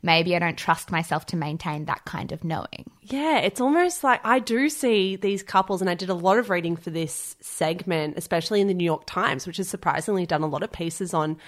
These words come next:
Speaker 2: the rise of polyamory over the last six to twelve months.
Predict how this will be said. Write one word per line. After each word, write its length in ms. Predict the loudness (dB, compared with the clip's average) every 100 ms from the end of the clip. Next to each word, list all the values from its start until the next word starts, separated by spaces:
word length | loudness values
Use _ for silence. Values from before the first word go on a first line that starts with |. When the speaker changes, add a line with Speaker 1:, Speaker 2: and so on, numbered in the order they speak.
| -16 -8
Speaker 2:
the 80 | 4
rise 280 | 4 4
of 80 | 0
polyamory 640 | -2 0 2 0 0 2 2
over 120 | 2
the 60 | 2
last 300 | 4 2 0
six 180 | -8 -8
to 100 | -4
twelve 320 | -2 -2 4
months. 360 | 4 4 -2